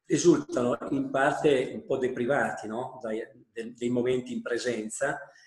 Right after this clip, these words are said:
delle attività laboratoriali, de-, delle gite scolastiche, dei teatri, dei momenti di espressione, delle assemblee di classe, cioè di tutti quei fattori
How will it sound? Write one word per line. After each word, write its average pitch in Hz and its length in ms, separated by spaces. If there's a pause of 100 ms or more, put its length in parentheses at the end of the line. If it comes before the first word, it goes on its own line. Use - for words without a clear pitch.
(400)
delle 131 180
attività 123 380
laboratoriali, 113 1400
de-, 101 180
delle 117 200
gite 120 240
scolastiche, 117 1160
dei 117 180
teatri, 117 880 (280)
dei 123 160
momenti 123 400
di 113 60
espressione, 123 760
delle 113 160
assemblee 113 380
di 113 120
classe, 117 460
cioè 120 180
di 120 160
tutti 143 160
quei 139 140
fattori 131 540